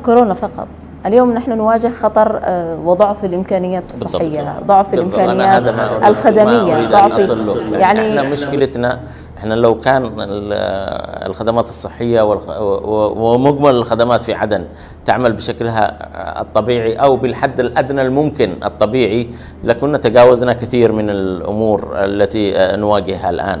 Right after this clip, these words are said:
Speaker 2: ولكن للأسف الشديد، آه، تركت الأمور في الفترة الأخيرة إلى أن انهارت كثير من ال-، آه، المؤسسات الخدمية، وكثير من الخدمات أصبحت، آه، ولكن هذا لا يعفي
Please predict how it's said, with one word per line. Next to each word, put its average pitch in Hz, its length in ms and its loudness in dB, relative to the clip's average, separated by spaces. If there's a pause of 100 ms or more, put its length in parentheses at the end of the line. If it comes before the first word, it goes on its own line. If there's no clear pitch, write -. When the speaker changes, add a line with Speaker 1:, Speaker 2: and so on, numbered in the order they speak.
Speaker 2:
ولكن 113 320 0
للأسف 123 400 0
الشديد، 120 460 -6 (420)
آه، 95 80 -4
تركت 156 540 4
الأمور 120 520 2 (720)
في - 60 -10
الفترة 113 340 -4
الأخيرة 120 440 0
إلى 120 280 0
أن 120 380 -4 (380)
انهارت 123 580 2
كثير 117 320 2
من 110 180 -4
ال-، 98 260 -6
آه، - 680 -10
المؤسسات 104 500 -4
الخدمية، 104 600 -4 (400)
وكثير 123 300 0
من 123 80 0
الخدمات 110 580 -4
أصبحت، 90 380 -10 (500)
آه، 98 180 -4
ولكن 131 320 2
هذا 135 300 4
لا 139 200 8
يعفي 123 460 2